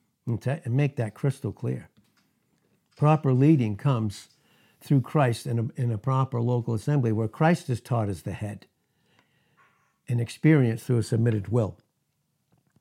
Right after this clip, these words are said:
He had to make him, and he c-, continually makes us dependent on himself. And making, and when he makes that dependence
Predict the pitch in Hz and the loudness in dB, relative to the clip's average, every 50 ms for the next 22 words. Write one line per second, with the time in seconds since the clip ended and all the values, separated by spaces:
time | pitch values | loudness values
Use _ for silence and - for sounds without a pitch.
0 | _ _ _ _ _ _ _ - - - _ _ 143 123 127 175 180 143 156 143 | _ _ _ _ _ _ _ -20 -20 -20 _ _ 4 6 8 6 8 8 6 6
1 | 135 131 143 160 175 196 214 202 - - - 117 101 87 80 80 - _ _ _ | 8 8 8 8 10 8 8 6 2 -2 -2 -2 -2 -2 -6 -10 -14 _ _ _
2 | _ _ _ _ _ 113 113 123 123 123 117 - - - - - - 135 131 - | _ _ _ _ _ -2 0 2 2 2 0 -4 -12 -18 -8 0 2 2 4 6
3 | 185 196 180 151 131 123 123 139 160 170 165 - 139 117 - - 123 - 151 151 | 6 6 6 6 6 4 4 6 4 4 4 4 0 0 0 -2 0 2 4 4
4 | 151 139 139 131 127 127 123 120 117 104 - - 139 117 104 98 - _ - - | 6 6 4 4 4 2 2 0 0 -2 -2 -2 -2 -2 -2 -4 -10 _ -20 -20
5 | - - - - 135 135 131 131 139 156 175 196 226 233 233 - 151 135 123 120 | -20 -14 0 4 6 6 8 8 8 8 10 10 8 8 6 6 4 4 4 4
6 | 127 123 - - - - - 135 139 139 147 160 165 160 156 151 165 185 214 226 | 2 0 -2 -6 -18 -4 2 4 6 6 8 8 8 8 8 8 8 8 8 6
7 | 220 - - 185 180 175 165 - 165 147 117 - - 196 214 196 131 127 123 123 | 4 2 2 4 6 6 6 4 2 0 0 4 4 6 6 6 4 2 0 -2
8 | - - - | -6 -10 -16